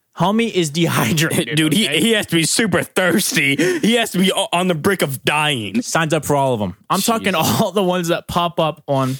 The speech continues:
Speaker 1: various websites.
Speaker 2: Yeah.
Speaker 1: Anyway, so this man does, and he,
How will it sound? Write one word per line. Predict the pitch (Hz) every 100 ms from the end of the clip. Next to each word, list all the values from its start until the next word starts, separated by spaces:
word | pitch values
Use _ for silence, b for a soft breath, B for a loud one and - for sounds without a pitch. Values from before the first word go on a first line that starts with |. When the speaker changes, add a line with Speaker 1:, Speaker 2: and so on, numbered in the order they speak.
| - _ -
Speaker 1:
various | 160 139 113
websites. | 104 - 117 143 -
Speaker 2:
Yeah. | 131 110 B B 156 B
Speaker 1:
Anyway, | 202 220 196 190 185 _
so | - 185 160
this | 175 -
man | 202 165
does, | 143 135 127 - -
and | 135
he, | 143 151